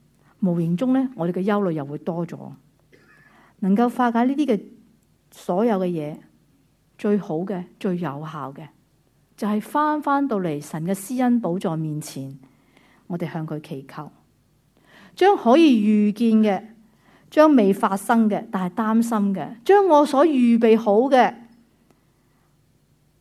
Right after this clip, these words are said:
或者係冇把握嘅，都帶到神嘅面前。保羅特別喺呢度講，我哋要去恆切嘅禱告。呂振中譯本呢，甚至去講，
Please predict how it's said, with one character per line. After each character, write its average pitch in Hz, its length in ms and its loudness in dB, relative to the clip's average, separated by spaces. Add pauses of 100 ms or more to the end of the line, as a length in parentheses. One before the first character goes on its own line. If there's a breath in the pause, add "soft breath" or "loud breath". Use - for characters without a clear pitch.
或 220 120 0
者 214 160 -2
係 240 360 0
冇 175 200 -2
把 175 260 -6
握 208 80 0 (140)
嘅， 165 160 -14 (320)
都 302 200 -2
帶 196 380 -2
到 190 160 -2
神 160 180 -10
嘅 165 140 -8
面 147 220 -8
前。 175 260 -18 (1200)
保 269 140 -6
羅 254 160 0
特 190 140 -6
別 180 200 -4
喺 - 40 -4
呢 226 40 -4
度 233 180 0
講， 185 420 -8 (120)
我 185 100 -8
哋 180 120 -6
要 175 120 -6
去 185 120 -8
恆 147 420 -10
切 - 160 -14
嘅 175 120 -10
禱 147 340 -12
告。 160 260 -12 (800 soft breath)
呂 247 180 10
振 302 320 6
中 359 160 0
譯 285 160 -2
本 220 140 0
呢， 262 180 4
甚 190 180 0
至 185 100 -6
去 202 200 0
講， 185 320 -4